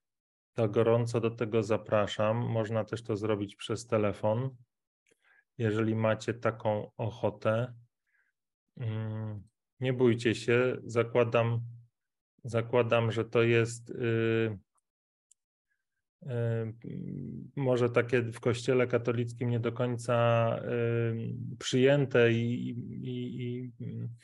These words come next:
jakby przyzwyczajeni jesteśmy raczej do tego, żeby sobie tutaj e, słuchać monologów, natomiast ja wierzę, że nasza wiara, wiara, tak jak powiedziałem,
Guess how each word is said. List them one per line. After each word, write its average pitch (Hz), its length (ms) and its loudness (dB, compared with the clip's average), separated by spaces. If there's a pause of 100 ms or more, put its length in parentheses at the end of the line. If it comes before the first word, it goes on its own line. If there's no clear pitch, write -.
(320)
jakby 113 220 2
przyzwyczajeni 123 800 4
jesteśmy 120 440 2
raczej 120 240 4
do 117 120 2
tego, 120 260 2
żeby 113 300 0
sobie 117 300 -2
tutaj 117 480 0 (480)
e, 113 520 -2
słuchać 127 420 4
monologów, 123 600 4
natomiast 123 480 0
ja 127 100 4
wierzę, 123 360 4
że 123 120 2
nasza 120 300 2
wiara, 123 420 2
wiara, 120 340 4
tak 120 200 -2
jak 117 120 0
powiedziałem, 117 600 2